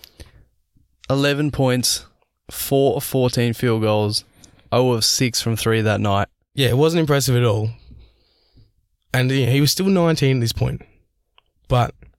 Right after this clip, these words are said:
Speaker 2: typical Kobe fashion, he uses anything against him to turn into a positive.
Speaker 1: Mm, something was growing there.
Speaker 2: Yeah.
Speaker 1: Yeah. We move to nineteen ninety-eight,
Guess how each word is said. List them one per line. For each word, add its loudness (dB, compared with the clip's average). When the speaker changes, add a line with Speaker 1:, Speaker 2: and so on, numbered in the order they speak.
Speaker 2:
typical 0
Kobe 0
fashion, 2
he -4
uses 0
anything -2
against -2
him 0
to -2
turn 0
into 0
a 0
positive. -2
Speaker 1:
Mm, -2
something -2
was -2
growing 0
there. 0
Speaker 2:
Yeah. 0
Speaker 1:
Yeah. -2
We 0
move 0
to 0
nineteen 2
ninety-eight, 2